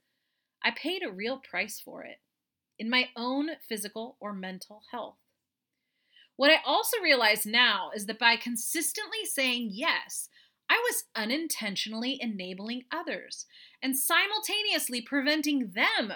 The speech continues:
from their much-needed further development and journey to become more self-reliant. By overhelping, I actually wasn't helping at all.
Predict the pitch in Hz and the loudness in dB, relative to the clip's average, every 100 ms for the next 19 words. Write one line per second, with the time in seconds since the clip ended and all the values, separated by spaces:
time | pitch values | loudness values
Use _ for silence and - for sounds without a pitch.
0 | - - 226 226 240 233 233 294 - 277 | -6 -2 0 2 0 2 2 2 0 -2
1 | 269 247 226 - 220 214 214 208 196 196 | -2 -2 -2 -6 -4 -4 -4 -2 -2 -2
2 | 220 226 220 - - - 277 277 - 254 | -4 -6 -8 -16 -16 -2 4 6 6 4
3 | 311 339 247 262 269 277 285 254 226 269 | 6 4 2 0 0 0 0 2 0 0
4 | 359 359 - 269 294 330 339 453 269 - | -2 -2 -2 -2 -2 -2 -2 -4 -4 -6
5 | - - _ _ _ _ _ _ 269 254 | -12 -14 _ _ _ _ _ _ 4 6
6 | 262 277 247 285 311 294 175 175 - _ | 2 0 -2 0 0 -2 -4 -6 -16 _
7 | _ 175 - 233 277 - 415 415 302 294 | _ -12 -2 4 4 4 0 2 4 2
8 | 262 - - 294 - 220 170 - - 208 | 0 -2 0 2 2 0 -4 -14 -6 -4
9 | 175 - | -4 -10